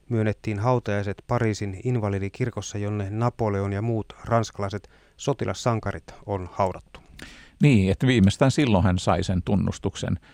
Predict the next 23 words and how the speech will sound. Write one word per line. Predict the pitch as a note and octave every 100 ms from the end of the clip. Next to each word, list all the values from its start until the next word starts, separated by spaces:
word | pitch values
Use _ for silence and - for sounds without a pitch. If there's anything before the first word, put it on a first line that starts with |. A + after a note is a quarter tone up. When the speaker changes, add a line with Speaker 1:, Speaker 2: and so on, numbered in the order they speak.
| _ _ _
Speaker 2:
jota | F#2 - E2 -
Charles | - G2+ F#2+
de | G2
Gaulle | G2+ E2 E2+
ei |
hänelle | F2+ F#2+ E2 D#2+
koskaan | - F#2+ - E2
halunnut | F2+ E2 G2+
myöntää | G2 F#2 E2 - E2+ - _ -
omalla | G2+ F2 D#2+ D2+
valtakaudellaan. | D2+ D#2+ D2+ - - - - - F2+ - - - - -
De | A2+
Gaullehan | D#3 E3+ C#3+
ei | A#2+ A#2+
ylipäätään | C#3+ B2+ A#2 G2 F2 D#2+
arvostanut | D#2+ F#2 F#2+ - D#2+ D#2
naisia, | E2 D#2 - D#2 D2+
eikä | E2 - E2+ - F#2+
varsinkaan | A2 G#2 G2+ G2
sellaisia, | B2 G#2+ F#2 D2+ D2
joiden | C2+ D#2+ -
hän | D2+
katsoi | D2 - E2+